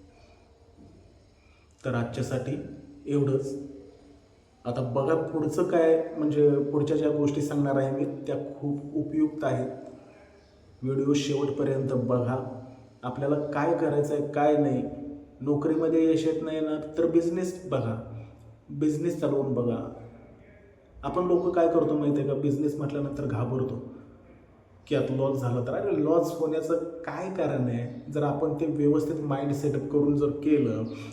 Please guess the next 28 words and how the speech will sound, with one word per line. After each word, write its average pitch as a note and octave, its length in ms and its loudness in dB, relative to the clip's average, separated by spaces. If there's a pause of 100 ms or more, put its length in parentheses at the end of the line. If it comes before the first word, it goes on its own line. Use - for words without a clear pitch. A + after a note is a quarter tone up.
(120)
किंवा C#3+ 140 -2
त्याचे, D3 440 0
अ, C#3 140 2 (140)
भौतिक, C#3+ 720 -2
अ, D3+ 60 2
त्याचा D3 340 4
अभ्यास D3 440 0
करून D3+ 240 2
जर D#3+ 140 0
को-, - 440 -6
कोणताही D3 340 2
बिझनेस C3 400 2
केला A#2 200 -6 (500)
तर E3 60 -2
आपण F3 280 -2
नक्कीच E3+ 520 -4
सक्सेस - 320 -2
होऊ C3 140 2
शकतो. - 320 -6 (400)
हे D#3+ 60 -4
पण D3+ 140 0
लक्षात C3 280 -2
ठेवा. - 220 -8 (280)
मी E3+ 60 0
त्याही F3 320 2
बाबतीत - 280 2
बोलणार A#2 340 2
आहे. - 240 -6